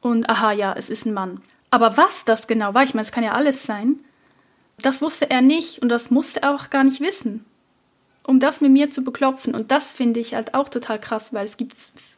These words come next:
ja, auch viele Menschen, die jetzt nicht unbedingt immer alles sofort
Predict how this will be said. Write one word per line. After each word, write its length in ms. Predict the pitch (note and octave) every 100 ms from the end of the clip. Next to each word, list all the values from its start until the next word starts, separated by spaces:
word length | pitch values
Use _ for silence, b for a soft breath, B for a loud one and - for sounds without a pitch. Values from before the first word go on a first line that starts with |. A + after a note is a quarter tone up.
| _
ja, 280 | C4 D4 -
auch 80 | A3+
viele 220 | C4 A#3
Menschen, 360 | A#3 C4 C4 B3
die 220 | A#3+ A#3
jetzt 180 | A#3 -
nicht 160 | A#3+
unbedingt 480 | B3+ A#3+ A#3 A#3+ A#3+
immer 220 | A#3 A3+
alles 240 | A3+ A#3 -
sofort 380 | A#3 A3+ A3